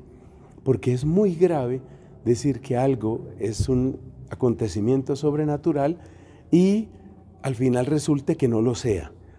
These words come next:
por cualquier motivo, por cualquier motivo. Puede ser que hubo engaño, puede ser que hubo ignorancia, puede ser que hubo factores que no se tomaron en cuenta.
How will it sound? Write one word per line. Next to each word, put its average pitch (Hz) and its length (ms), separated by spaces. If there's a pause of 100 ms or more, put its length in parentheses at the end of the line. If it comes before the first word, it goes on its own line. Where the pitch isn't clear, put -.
(100)
por 151 140
cualquier 156 340
motivo, 139 520 (400)
por 139 140
cualquier 131 360
motivo. 120 420 (580)
Puede 127 360
ser 165 340
que 107 240
hubo 107 240
engaño, 165 720 (400)
puede 123 300
ser 120 260
que - 100
hubo 113 160
ignorancia, 143 880 (460)
puede 123 320
ser 123 300
que 123 140
hubo 120 180
factores 117 560
que 110 120
no 110 100
se 117 140
tomaron 110 460
en 101 140
cuenta. 160 540